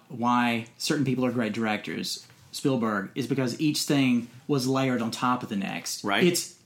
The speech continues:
Speaker 1: you, the action is immediate, but then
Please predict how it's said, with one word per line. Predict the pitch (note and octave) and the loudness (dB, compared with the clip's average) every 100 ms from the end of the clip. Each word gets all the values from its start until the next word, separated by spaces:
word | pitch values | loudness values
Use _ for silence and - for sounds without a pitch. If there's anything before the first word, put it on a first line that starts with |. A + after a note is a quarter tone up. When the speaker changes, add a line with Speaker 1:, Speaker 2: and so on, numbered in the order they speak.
| _ _ | _ _
Speaker 1:
you, | E3+ F3 | 0 0
the | D#3+ D#3+ | 2 2
action | E3 F3 D#3+ | 2 2 2
is | C#3 C3 | 4 4
immediate, | C#3 D#3 C3+ A2 G2+ - - - _ - | 4 4 4 2 -2 -8 -16 -20 _ -4
but | D3+ D#3 C3+ | 0 2 4
then | F#3 G#3 E3 C#3 C3+ C3+ | 6 8 6 6 4 0